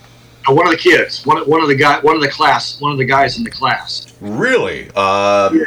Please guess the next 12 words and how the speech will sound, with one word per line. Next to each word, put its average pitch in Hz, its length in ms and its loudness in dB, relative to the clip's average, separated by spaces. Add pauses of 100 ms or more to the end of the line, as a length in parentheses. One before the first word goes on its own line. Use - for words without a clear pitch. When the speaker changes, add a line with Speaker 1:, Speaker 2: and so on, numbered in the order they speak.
(380)
Speaker 2:
I 107 140 -2 (260)
am. 104 920 -4
Let 120 160 -4
me. 151 200 -4 (1300)
Scotty, 123 420 -4
can 113 160 -8
you 165 80 -8
look 175 200 -12
that 127 160 -6
up 147 200 -12
for 165 240 -12
us? - 260 -18